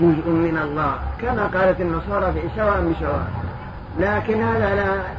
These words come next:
لا يحتج عليه بالقرآن ولا بالسنة، ما هناك إلا الحجج العقلية. قال: "إنه جزء من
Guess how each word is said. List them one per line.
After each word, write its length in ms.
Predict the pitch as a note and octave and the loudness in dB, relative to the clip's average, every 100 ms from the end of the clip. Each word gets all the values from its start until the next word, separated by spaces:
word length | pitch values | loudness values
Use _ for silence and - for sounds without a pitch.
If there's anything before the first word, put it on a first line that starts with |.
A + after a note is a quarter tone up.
| - - - - - - - - - - - - E3+ | -12 -12 -14 -14 -12 -12 -12 -12 -12 -14 -14 -12 -4
لا 160 | A3 | 0
يحتج 500 | G#3 B2+ A3+ A3+ D2+ | 0 -2 0 2 2
عليه 240 | - G3 F3 | 4 4 4
بالقرآن 720 | - - - - G3 G#3 F3+ | 2 4 4 4 4 2 4
ولا 220 | G3+ G3 | 4 4
بالسنة، 500 | F3 D#3 F3 D#3+ D3+ B2+ - - - - - F3 | 2 -2 -2 -2 -2 -6 -14 -16 -16 -16 -12 -4
ما 120 | G#3+ | 0
هناك 440 | G#3+ A3+ G#3+ G3+ | 0 0 -2 0
إلا 140 | G3+ G3+ | 0 2
الحجج 380 | F3+ G#3 F#3 E3 | 2 0 0 0
العقلية. 520 | D#3+ E3 F3+ D#3 C#3+ - - - - - - - G3+ | -2 -4 -2 -4 -4 -10 -14 -16 -16 -16 -16 -10 -2
قال: 280 | G#3+ G#3+ | 0 2
"إنه 280 | G#3 G#3 F3+ F#3+ | 2 2 2 4
جزء 200 | A3 G3+ | 2 2
من 320 | G#3 F#3+ | 4 4